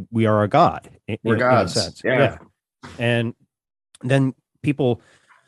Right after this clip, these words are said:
Speaker 1: you know, I understand certain, certain areas of spirituality where people can, you know, say, "All right, well, this, you know, you, you gotta look back at when the C I A, uh, came out and with the New Age thing a-, as a psyop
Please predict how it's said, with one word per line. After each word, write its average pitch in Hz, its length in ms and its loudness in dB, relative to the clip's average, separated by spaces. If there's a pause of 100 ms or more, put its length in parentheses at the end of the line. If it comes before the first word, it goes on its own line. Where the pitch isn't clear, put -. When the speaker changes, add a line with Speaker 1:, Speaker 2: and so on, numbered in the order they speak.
(320)
Speaker 1:
you 151 80 0
know, 143 320 2 (480)
I 165 100 0
understand 175 420 2
certain, 143 480 0 (160)
certain 139 400 -4
areas 131 440 0
of 117 360 -2
spirituality 113 800 0
where 104 360 0 (100)
people 117 240 -2
can, 101 360 -6 (200)
you 113 100 -2
know, 101 160 -2
say, 113 320 0
"All 110 140 -2
right, 107 280 0
well, 98 140 -10
this, 104 260 -4
you 110 140 -4
know, 98 140 -4
you, 98 200 -10
you 110 80 -12
gotta 113 200 0
look 110 180 -2
back 107 260 -2
at - 120 -14
when 104 100 -8
the 101 60 -6
C 110 240 -4
I 104 80 -2
A, 104 380 -2 (380)
uh, 101 320 -4 (120)
came 107 200 -2
out 107 300 -2
and 95 400 -8 (400)
with 104 240 -10
the - 80 -6
New 107 220 0
Age 104 240 -4
thing 104 420 -4
a-, 98 300 -10
as 101 160 -6
a 95 40 -12
psyop 104 520 -2